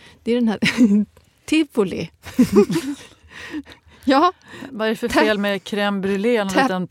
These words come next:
Speaker 1: tapestry
Speaker 2: mjö-,
Speaker 1: mix.
Speaker 2: mesig pastell passar väl mig också,
Speaker 1: Ja,
Speaker 2: eller?
Speaker 1: den kan, men den kan man så, du vet om man har en sån här, jag har ju en låda där jag sår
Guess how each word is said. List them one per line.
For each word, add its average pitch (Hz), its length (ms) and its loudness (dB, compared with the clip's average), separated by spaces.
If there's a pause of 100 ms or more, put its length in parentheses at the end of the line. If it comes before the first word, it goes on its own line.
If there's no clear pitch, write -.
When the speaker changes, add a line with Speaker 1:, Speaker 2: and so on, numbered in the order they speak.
Speaker 1:
tapestry 180 640 -2 (100)
Speaker 2:
mjö-, 180 180 0
Speaker 1:
mix. 247 280 2
Speaker 2:
mesig 190 440 -2
pastell 226 420 -4
passar 175 260 -6
väl 170 80 -4
mig 170 160 -6
också, 185 160 -12
Speaker 1:
Ja, - 40 -4
Speaker 2:
eller? 226 140 4
Speaker 1:
den 269 100 0
kan, 254 100 -6 (340)
men 277 160 -6
den 330 220 -4
kan 339 160 -8
man 330 140 -4
så, 214 320 0
du 233 120 -8
vet 240 240 -2
om 240 60 -2
man 247 140 -2
har 277 200 -4
en 277 100 -6
sån 262 160 -6
här, 202 100 -2
jag 226 140 0
har 254 140 0
ju 240 100 0
en 226 80 0
låda 196 420 0
där 190 100 -2
jag 180 200 -2
sår 180 440 -4